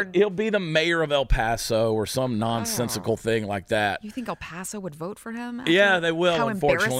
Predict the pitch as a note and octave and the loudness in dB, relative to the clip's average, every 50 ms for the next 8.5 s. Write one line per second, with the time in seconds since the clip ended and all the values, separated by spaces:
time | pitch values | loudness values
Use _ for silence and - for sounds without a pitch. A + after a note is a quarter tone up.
0 | B2 A#2 A#2+ A#2+ B3 A#3+ A3+ - - B3+ B3+ B3+ B3+ B3+ B3+ B3+ - _ _ _ | 0 0 0 -2 -4 -6 -6 -8 -8 -6 -6 -6 -6 -8 -10 -12 -16 _ _ _
1 | - - D#3+ D#3 D#3+ - - E3 D#3+ D#3+ D3+ D#3+ E3 E3+ D#3+ D3 - D#3+ D#3+ - | -2 0 2 2 2 2 2 2 2 2 2 0 0 0 0 0 0 0 0 0
2 | - D#3+ D#3 D3+ C3 G#2+ G#2+ G#2 G#2 A2 A#2 B2 C3 C3+ - D3+ D3+ C3+ D3 B2+ | -2 -2 -2 -2 0 0 0 2 2 0 0 -2 -4 -4 -2 -2 -2 -2 -4 -6
3 | B2+ C3 C3+ C3 C3 A#2 - - - - - - - E3 F3 G3+ A#3+ C#4 C#4 A3 | -2 -2 -2 -2 -2 -6 -10 -16 -20 -20 -10 -8 -4 -2 0 2 2 2 2 0
4 | - B3 F#3 - - - D3 D#3 D3 C#3 C#3 C#3 C3+ - - D3+ C#3+ - D3+ D3 | -2 -4 -4 -4 -6 -4 -2 0 0 2 0 -2 -4 -4 -4 -6 -2 0 2 2
5 | C#3+ C#3 B2 C#3+ D3 - - D#3 D#3+ E3 D3+ F#3 G3 - - F#3+ F3 E3+ D#3+ - | 2 2 0 -2 -4 -2 -2 -2 -2 0 -2 -2 -4 0 -2 -2 -2 0 -2 -4
6 | D3 D3 D3+ - - F3+ F3+ E3 - - D#3+ C#3+ C3+ A#2+ - - - - - - | -6 -6 -6 -2 -2 -2 -2 -2 -2 0 0 0 0 -2 -4 -12 -20 -18 -2 -2
7 | E3+ D#3+ D#3 D#3 E3 D3+ C#3+ D3+ D#3+ F#3+ A#3+ C4+ - A#3 F#3 F3 F#3 F3+ D#3 D3 | -2 0 2 0 0 0 2 2 4 4 2 2 -2 -4 -4 -4 -2 -2 0 0
8 | D3 D#3 D3 C#3+ C3 B2 B2+ C3+ D#3 | 0 0 0 0 -2 -2 -2 -4 -4